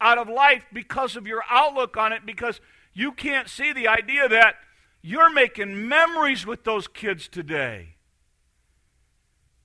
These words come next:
Okay,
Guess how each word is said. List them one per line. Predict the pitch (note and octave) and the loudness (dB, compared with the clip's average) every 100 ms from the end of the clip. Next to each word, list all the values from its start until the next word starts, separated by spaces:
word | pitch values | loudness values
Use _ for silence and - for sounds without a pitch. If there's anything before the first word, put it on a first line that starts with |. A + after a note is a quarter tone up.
| _ _ _ _ _ _ _ _ _ _ _ _ _ _ _ _ _ _ _ - | _ _ _ _ _ _ _ _ _ _ _ _ _ _ _ _ _ _ _ -6
Okay, | G3+ | -2